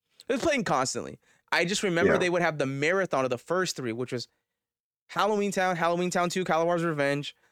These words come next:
Speaker 1: I think Halloween Town, it was the one when they went to high sc-, Halloween Town High. Those were the
Speaker 2: Yeah.
Speaker 1: first three. I just remember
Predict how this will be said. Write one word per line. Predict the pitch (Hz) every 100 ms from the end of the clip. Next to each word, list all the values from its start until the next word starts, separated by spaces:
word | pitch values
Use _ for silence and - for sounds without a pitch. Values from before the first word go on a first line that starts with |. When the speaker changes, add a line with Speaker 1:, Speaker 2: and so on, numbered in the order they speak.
| _ -
Speaker 1:
I | 151
think | 202
Halloween | 190 202 190 190
Town, | 180 185 175 175 175 175 175 - _ _ _ _ _ _ _ _ _
it | 160
was | 180
the | 208
one | 233
when | 226
they | 208
went | 202
to |
high | 165 165
sc-, | 156 - -
Halloween | - 185 190 214
Town | 220 220
High. | 165 143 175 - _ _ _ _ _ -
Those | 262
were | 226
the | -
Speaker 2:
Yeah. |
Speaker 1:
first | 220 220 -
three. | 139 143 - - _ -
I | 151 175
just | -
remember | 208 175 185 208 220